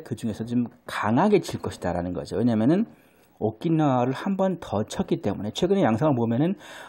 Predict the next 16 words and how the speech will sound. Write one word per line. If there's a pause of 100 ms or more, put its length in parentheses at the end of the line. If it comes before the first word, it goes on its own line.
(140)
오키나와,
아까 (200)
대만이
먼저
쳤-,
대만, (720)
아,
오키나와,
큐슈, (340)
아,
그다음에
그
시코쿠,
아, (120)
기반도, (320)
주부,